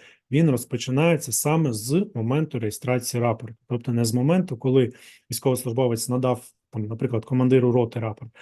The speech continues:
а саме коли буде стояти вхідний номер. Це також в судовій практиці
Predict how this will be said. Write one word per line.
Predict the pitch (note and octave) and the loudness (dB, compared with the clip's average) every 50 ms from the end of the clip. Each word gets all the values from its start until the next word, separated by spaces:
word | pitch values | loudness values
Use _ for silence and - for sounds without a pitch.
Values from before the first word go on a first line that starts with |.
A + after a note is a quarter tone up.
| - _ _ _ | -20 _ _ _
а | A#2 | -8
саме | - - D#3 E3 E3 D#3 C#3+ | -2 0 2 2 4 2 2
коли | D3 - A#2+ C3+ C#3 | 2 2 4 4 4
буде | B2 C3 B2+ A#2 A2 | 4 2 2 0 -2
стояти | - - - A2+ C3 D3 D3 D3 - | -2 -4 -2 0 2 2 2 0 -4
вхідний | A#2 - - A#2 G#2+ A2 B2 C3 | -6 -6 -6 -8 -4 0 0 2
номер. | B2+ B2 A#2+ A#2+ A#2 G#2+ G#2 G2 A2+ A#2+ - _ _ | 2 2 2 2 0 -2 -4 -8 -12 -16 -20 _ _
Це | - - - D3+ D3 | -6 0 2 2 2
також | D3+ C3+ A#2+ - B2 A2+ | 2 0 -2 -2 -4 -8
в | - | -10
судовій | - - - - B2 A2+ A#2 C3+ C3+ B2 A#2+ | -10 -10 -4 -2 0 2 4 4 4 4 2
практиці | A#2+ A#2+ C3 B2+ A#2+ A#2 - A#2+ A2+ - - A#2 A2+ A2 | 0 0 -2 -2 -2 -4 -6 -10 -10 -8 -6 -6 -6 -6